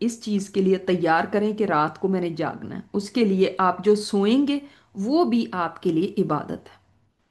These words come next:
क्योंकि आपका सोना भी इसलिए है कि रात को मैं ताज़ा दम होके अल्लाह ताला की इबादत कर सकूं और उसके लिए मुझे कोई थकावट महसूस ना हो।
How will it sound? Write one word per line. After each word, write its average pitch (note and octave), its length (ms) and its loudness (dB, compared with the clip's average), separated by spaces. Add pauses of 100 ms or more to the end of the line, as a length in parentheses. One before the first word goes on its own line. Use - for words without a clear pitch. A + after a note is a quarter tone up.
(160)
क्योंकि A#3 380 0
आपका G#3 420 2
सोना B3 580 2
भी A3+ 260 0 (240)
इसलिए A#3+ 440 2
है F#3+ 100 0
कि G3 160 -4
रात G3 400 4
को C4 120 -2
मैं A#3+ 200 -2
ताज़ा D4 380 2
दम B3 180 0
होके G3+ 400 -4
अल्लाह F#3+ 220 -4
ताला F3 260 -4
की F#3+ 180 -4
इबादत F3 340 -2
कर F3+ 140 -4
सकूं G#3+ 340 -4 (400)
और B3+ 160 4
उसके B3+ 300 0
लिए A3 180 2
मुझे A#3 320 4
कोई B3+ 580 -2
थकावट A3 460 2
महसूस F#3+ 480 -4
ना D3+ 80 -10
हो। - 120 -12